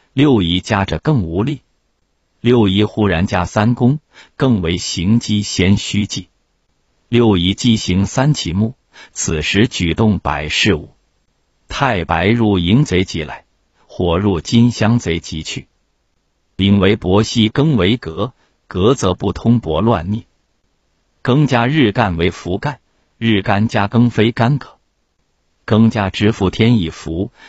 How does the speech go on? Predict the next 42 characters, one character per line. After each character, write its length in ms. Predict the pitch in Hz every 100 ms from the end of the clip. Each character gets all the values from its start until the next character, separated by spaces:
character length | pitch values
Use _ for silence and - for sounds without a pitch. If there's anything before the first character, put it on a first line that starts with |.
| _ -
直 260 | 95 104
符 220 | - 90 82
加 220 | 98 95
庚 280 | 101 110 113
天 340 | - 104 110
乙 100 | 78
非。 320 | - 82 92 _ _ _ _ _ _ _ _ _ _ -
家 240 | 110 113
既 200 | - 98
为 160 | 92 113
行 260 | - 101
道 140 | 110 80
上 320 | - 113 98
格， 320 | 73 82 127 - - _
家 260 | - 107 120
鬼 240 | 90 80
路 220 | 98 92
中 260 | 78 104 117
大 240 | 117 82
格 260 | - 80 143
矣。 220 | 117 85 _ _ _ _ _ _ _ _ _ _ _
家 240 | - 104 92
人 220 | 95 104
之 160 | 110 104
事 180 | 101
为 160 | 90 92
小 280 | - 78 73
格， 340 | - 80 113 - - - -
更 240 | 123 107
嫌 240 | - 87
岁 260 | 104 131 120
月 220 | 107 85
日 220 | 87 117
时 240 | 85 - 82
移。 280 | 80 87 - _ _ _ _ _ _ _ _ _ - -
当 240 | 107 117
此 220 | - 87
之 160 | - 95
事 220 | - 85
皆 180 | - 101
不 180 | - 76
及， 380 | - 76 90